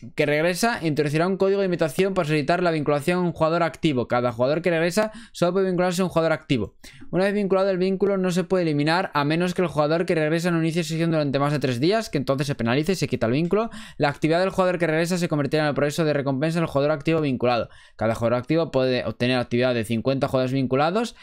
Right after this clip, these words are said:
Hay recompensas por actividad diaria, semanal y demás. Ya veis que dan muchísimas, eh, recompensas diarias, como veis, todos los días. Y aquí lo veis, ¿vale?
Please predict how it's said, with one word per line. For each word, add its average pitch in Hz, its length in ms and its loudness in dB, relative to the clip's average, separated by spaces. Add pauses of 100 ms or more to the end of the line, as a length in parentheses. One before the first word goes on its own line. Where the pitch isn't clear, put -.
(200)
Hay 156 160 2
recompensas 175 440 0
por 160 200 0
actividad 147 320 0
diaria, 190 400 0
semanal 160 420 0
y 175 40 0
demás. 160 260 0
Ya 160 100 2
veis 165 160 -2
que 180 100 2
dan 175 120 0
muchísimas, 170 1000 0
eh, 143 120 -6
recompensas 147 840 0
diarias, 143 420 0
como 127 180 0
veis, 165 220 -2
todos 143 180 0
los 139 120 -2
días. 220 280 0 (280)
Y 165 100 2
aquí 190 200 2
lo 254 100 2
veis, 160 260 0
¿vale? 196 300 2